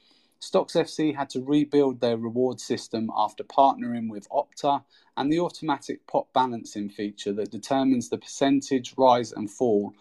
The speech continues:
of the payouts hasn't been fully tested yet,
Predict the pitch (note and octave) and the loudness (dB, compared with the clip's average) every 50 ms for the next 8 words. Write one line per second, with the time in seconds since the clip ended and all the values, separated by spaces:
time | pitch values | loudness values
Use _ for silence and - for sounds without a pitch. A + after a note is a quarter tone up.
0 | - - - - - B2+ B2+ - - A2 - - A2 G#2+ G2+ G2+ G2 - - - | -20 -20 -4 0 0 0 0 0 -8 -6 -2 0 0 2 2 2 0 0 -4 -8
1 | - _ _ _ _ _ _ - D3 C3+ C#3 B2+ A#2 G#2 B2 A#2 A2+ - - - | -20 _ _ _ _ _ _ -4 -2 -2 -2 -4 -4 -4 -4 -6 -6 -6 -6 -4
2 | C3+ B2 A#2 - - - A2 - - - - F#2 F#2 G2 F#2+ G2 - | -4 -4 -4 -4 -4 -4 -6 -6 -6 -12 -12 -4 0 0 2 0 0